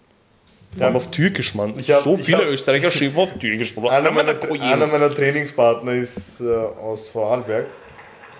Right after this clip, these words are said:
Speaker 2: Vor ein paar Jahren nach Wien gezogen wegen dem Studium. Letztens packt er einfach so am Tennisplatz aus. So. Ja, bam, die Mater. <laughs> Das war einfach so anders lustig.
Speaker 1: Gute Integration
Speaker 2: Ja,
Speaker 1: einfach.
Speaker 2: die integrieren sich.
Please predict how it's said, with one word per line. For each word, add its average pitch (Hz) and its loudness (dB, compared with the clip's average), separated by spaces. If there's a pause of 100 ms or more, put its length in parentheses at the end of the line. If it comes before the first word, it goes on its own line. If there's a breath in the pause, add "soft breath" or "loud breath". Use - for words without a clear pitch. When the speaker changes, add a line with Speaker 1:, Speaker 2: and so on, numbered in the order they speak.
(920)
Speaker 2:
Vor 113 -4
ein 101 -14
paar 113 4
Jahren 113 4
nach 110 -6
Wien 123 -4
gezogen 113 -4
wegen 107 -8
dem 107 -10
Studium. 113 -10 (800 soft breath)
Letztens 110 -8
packt 110 -4
er 104 0
einfach 110 -8
so 113 -8
am 107 -14
Tennisplatz 113 -8
aus. 107 -8
So. 110 -12 (720 loud breath)
Ja, 117 0
bam, 190 2
die 170 -4
Mater. 170 0 (400 loud breath)
<laughs> 139 -8 (200)
Das - 0
war 110 0
einfach 127 -2
so 131 -2
anders 131 -4
lustig. 120 -8 (340)
Speaker 1:
Gute 135 0
Integration 117 -2
Speaker 2:
Ja, 143 6 (120)
Speaker 1:
einfach. 98 -4
Speaker 2:
die 117 -4
integrieren 120 -10
sich. 110 -18